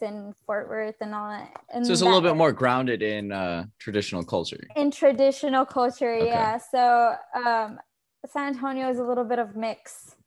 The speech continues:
Speaker 1: of, like, everything, which is why I decided to move here when I did move.
Speaker 2: Okay. So if you, if you, like, have an open day,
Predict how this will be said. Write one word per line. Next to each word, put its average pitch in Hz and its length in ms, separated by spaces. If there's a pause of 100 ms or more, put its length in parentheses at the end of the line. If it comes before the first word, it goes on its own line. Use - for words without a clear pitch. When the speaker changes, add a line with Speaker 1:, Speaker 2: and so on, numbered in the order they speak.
Speaker 1:
of, 240 220
like, 226 200
everything, 254 720
which 247 260
is 226 120
why 240 260
I 226 180
decided 233 560 (420)
to 262 100
move 247 280
here 226 260
when 220 160
I 214 140
did 220 240
move. 202 560 (880)
Speaker 2:
Okay. 92 300 (640)
So 147 200
if 139 140
you, 233 320
if 139 160
you, 254 160
like, 208 220
have 151 160
an 123 100
open 123 320
day, 85 380